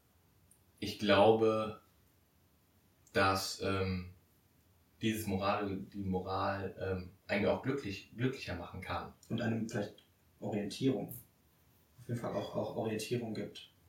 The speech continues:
Speaker 2: Sogar auch, auch sowas wie, vielleicht sowas wie, wie eine Anleitung fürs Leben, wie man
Speaker 1: Mhm.
Speaker 2: sich, ähm, dass man, dass man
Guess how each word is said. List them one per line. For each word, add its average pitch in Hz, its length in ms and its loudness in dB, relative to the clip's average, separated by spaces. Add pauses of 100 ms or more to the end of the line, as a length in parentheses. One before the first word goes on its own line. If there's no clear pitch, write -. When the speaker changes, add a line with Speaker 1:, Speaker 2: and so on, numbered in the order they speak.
Speaker 2:
Sogar 104 280 2
auch, - 220 4
auch - 260 -6 (1800)
sowas 117 300 2
wie, 113 240 0
vielleicht 127 260 0
sowas 131 260 2
wie, 120 260 2 (160)
wie 123 60 0
eine 131 160 2
Anleitung 113 600 2 (340)
fürs - 240 -12
Leben, 107 320 -6
wie 113 40 4
man 110 120 4
Speaker 1:
Mhm. 104 120 2
Speaker 2:
sich, 101 240 -2
ähm, 104 400 -6 (1900)
dass - 180 -8
man, 110 180 0
dass - 140 -4
man 107 220 -4